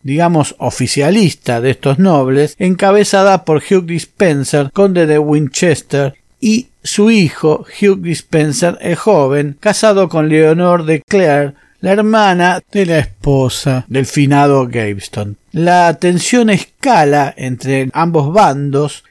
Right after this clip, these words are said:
y se torna gravísima. Finalmente, realistas y rebeldes se terminan enfrentando en la batalla de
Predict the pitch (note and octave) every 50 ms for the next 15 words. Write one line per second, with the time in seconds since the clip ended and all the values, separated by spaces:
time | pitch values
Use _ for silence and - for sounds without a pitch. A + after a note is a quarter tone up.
0 | _ - F3 D3+ - F#3+ F3 E3 - G#3 G3+ G3+ F#3 G3+ G3 F#3+ F#3 F#3 - -
1 | D#3 D#3 D3+ D#3+ D#3+ D#3 C#3 A#2+ G#2 G2 - - A2+ A2 G#2+ A2 A2+ A2 - _
2 | _ _ _ _ _ _ - - G3 F#3+ G3 G#3 G#3+ A3+ A#3+ A3 G3 F3+ D#3+ -
3 | E3+ E3+ - - D3 D#3 D#3+ E3 E3+ G3 A3+ A3+ - - - - F3+ E3 - -
4 | - - F3+ D#3 C#3+ E3 F3 F#3+ G3+ A#3 A#3+ A3 F3+ D3+ C#3+ C#3 C#3 D3 C#3+ C#3
5 | - D#3 D3+ E3 D3+ E3 F#3 G#3 G#3+ G3+ F3+ E3+ D#3+ D#3 D3 - - D#3+ E3 F3
6 | F3+ F3+ - G#3 F#3 D#3+ D3 D3+ D3+ D3+ D3 D3+ C#3+ _ _ _ - F3 F3+ F#3
7 | F3+ F3 F3 F3 F3+ E3+ E3+ - G3 F#3+ - - F#3 E3+ E3 D#3 D#3 D#3